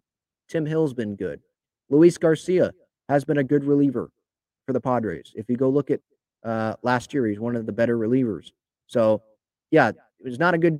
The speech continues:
game for him today, and there has been struggles from the bullpen. But I do think it's important to remember it's the beginning of the year. Domingo Tapia should not even be in this bullpen if some guys were healthy. Their second best reliever, Robert Suarez, or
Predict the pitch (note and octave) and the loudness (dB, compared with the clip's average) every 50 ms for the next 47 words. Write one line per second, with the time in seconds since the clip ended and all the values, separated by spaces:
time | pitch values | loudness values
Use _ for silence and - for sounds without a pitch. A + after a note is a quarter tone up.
0 | _ _ - D#3 D3+ D3+ D3+ D3+ D3+ D3 C#3 C#3 D3 _ _ _ _ - - C3+ | _ _ 0 4 4 4 4 2 0 -2 -8 -12 -16 _ _ _ _ -10 -6 -4
1 | C3 D#3+ D#3+ D3+ D3+ C3+ - C3+ B2+ G#2+ E2+ - _ _ _ _ _ - G#2+ G#2 | -2 -2 -2 -2 -2 -2 -2 0 0 0 -2 -6 _ _ _ _ _ -16 -12 -10
2 | G#2 G#2 G2+ G2+ G2+ G2+ G#2 A2 A2+ B2 B2+ B2 - C#3 C3 - - - C#3+ C3+ | -8 -8 -6 -8 -8 -8 -6 -4 -4 -4 -4 -4 -6 -8 -8 -8 -6 -6 -4 -2
3 | C#3+ C3+ - - C#3 C3+ B2+ C#3 C3+ A#2+ - F#2 D2 - _ _ _ _ _ _ | -2 -4 -4 -6 -8 -4 0 0 0 -2 -4 -10 -16 -16 _ _ _ _ _ _
4 | _ _ _ _ _ _ _ _ _ _ _ _ _ _ _ _ _ - C3 A#2+ | _ _ _ _ _ _ _ _ _ _ _ _ _ _ _ _ _ -2 -2 0
5 | A#2 B2 B2 F3+ G3 F3+ - F3+ E3+ E3 D#3 - C#3+ C3+ - D#3 D#3 D3 D3+ D3+ | 0 0 0 0 0 0 0 -2 -2 -2 -4 -4 -8 -6 -4 -4 -2 -2 -2 -2
6 | D#3 G3 A3 G#3+ G#3 G#3 F#3+ E3+ - - A#2+ B2 A#2 B2 A#2 A#2 A2+ A2 G#2 G#2 | -2 0 0 2 2 2 2 2 -2 -10 -6 -4 -2 -2 -2 -2 -2 -4 -2 -2
7 | A#2+ C#3+ F3+ G3 G3 G3 F#3 F#3+ F#3 - _ _ _ _ _ _ _ _ _ - | -2 0 4 4 4 4 4 0 -2 -6 _ _ _ _ _ _ _ _ _ -6
8 | C3+ D#3+ D#3+ D3+ D3 - - D#3+ D#3 D#3 - D#3 D3 C3+ - C3+ B2+ C3+ C3+ C3+ | -4 -2 0 0 -2 0 0 0 0 2 2 0 0 0 -2 -4 -4 -2 -2 -2
9 | B2+ A#2+ A2 G2+ - D3+ D#3+ D#3+ D3+ D3 C#3+ C3+ - - D3+ D3+ C#3+ - D3+ C#3+ | -2 -2 -4 -2 -2 0 0 0 0 -2 -4 -6 -4 0 0 0 0 0 -2 -2
10 | C#3+ C#3 B2+ A2+ G2+ - _ - B2+ A#2+ B2 B2 B2 A2+ A2 G#2+ - - G2+ G#2 | -2 -2 -4 -6 -8 -10 _ -10 -8 -6 -6 -4 -2 -4 -4 -4 -6 -12 -8 -4
11 | D3+ E3 D#3 - D#3+ D#3+ D#3 D#3 D3+ _ _ _ _ _ _ _ _ _ _ _ | -2 -2 -2 0 0 0 0 0 -4 _ _ _ _ _ _ _ _ _ _ _
12 | _ - A2+ G#2+ - - D#3+ D3+ D3+ D#3 C3 C#3+ C#3+ C3+ - C#3+ C#3 C#3 C#3+ C#3 | _ -10 -10 -8 -4 -2 -2 -2 0 0 2 2 0 0 0 -4 -2 0 0 0
13 | C3+ C#3 C3 A#2 G#2+ G#2 F#2+ F2 - - - - E3 D#3 D3+ D3 D3 D3 C#3+ C3+ | 0 0 -2 -2 -2 -4 -6 -10 -16 -12 -4 0 0 2 2 2 2 2 0 -2
14 | - F2+ D2 | -4 -12 -14